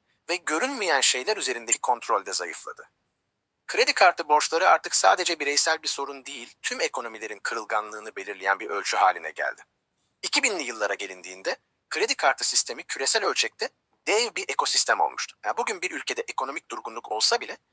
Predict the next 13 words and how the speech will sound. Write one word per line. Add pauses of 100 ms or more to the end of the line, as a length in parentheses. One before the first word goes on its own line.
(400)
kart
harcamalarıyla
o
etki
bir
süre
ertelenebiliyor. (420)
Ama
sonunda
borç
mutlaka
geri
dönüyor.